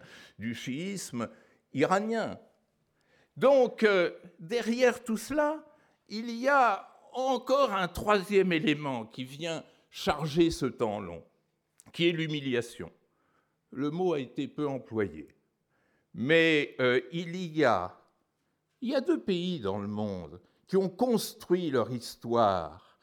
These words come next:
à travers cette volonté de réagir à l'humiliation imposée par l'extérieur. C'est la Chine et c'est la Perse. Cette double longue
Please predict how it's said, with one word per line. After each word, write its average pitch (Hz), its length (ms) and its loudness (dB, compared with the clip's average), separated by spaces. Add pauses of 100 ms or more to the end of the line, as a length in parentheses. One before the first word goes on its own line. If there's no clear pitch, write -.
(760)
à 143 100 -4
travers 175 440 2
cette 135 240 -2
volonté 139 480 -2
de 120 100 -2
réagir 117 580 -2
à 101 60 0
l'humiliation 104 960 -8
imposée 92 480 -12
par 85 180 -16
l'extérieur. 85 760 -16 (380)
C'est 156 220 0
la 135 160 2
Chine 185 520 -8
et 113 60 -8
c'est - 180 -10
la 113 120 -8
Perse. - 580 -20 (760)
Cette - 440 -4
double 135 840 -4 (160)
longue 165 800 -4